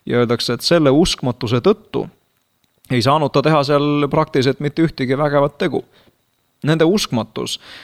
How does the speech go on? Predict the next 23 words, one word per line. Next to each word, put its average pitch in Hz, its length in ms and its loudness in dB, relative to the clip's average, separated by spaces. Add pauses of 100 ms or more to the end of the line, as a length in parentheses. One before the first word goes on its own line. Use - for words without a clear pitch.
(160)
ei 127 640 2
seisnenud 127 760 0
mitte 143 240 -4
selles, 143 420 2 (840)
et 123 140 0
nad 123 100 -2
oleks 127 240 0
kahelnud 123 440 -2
selles, 123 220 0
et 117 80 -6
kas 123 180 -2
Jumal 123 280 0
siiamaani 120 400 0
tervendab. 127 480 -2 (600)
Isegi 147 200 2
mitte 139 240 0
selles, 135 240 2
et - 80 -8
kas 127 240 -2
Jumal 123 680 2
võib 135 240 2
tervendada 123 440 0
neid, 143 380 -2